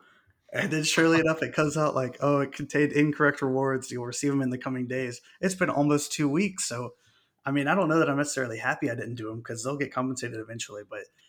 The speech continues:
it's just wild. I, I agree, John. I don't think a company of this size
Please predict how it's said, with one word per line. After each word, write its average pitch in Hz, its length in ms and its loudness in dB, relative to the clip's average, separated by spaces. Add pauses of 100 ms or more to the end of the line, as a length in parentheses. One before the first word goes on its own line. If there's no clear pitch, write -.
(240)
it's - 200 -4
just 160 260 -2
wild. 120 640 -4 (240)
I, 127 240 -6
I 131 120 -2
agree, 120 280 -8
John. 110 200 -10
I 113 60 -6
don't 131 140 -4
think 131 140 -2
a 120 60 -8
company 120 420 -6
of 107 140 -14
this 110 180 -8
size 104 440 -8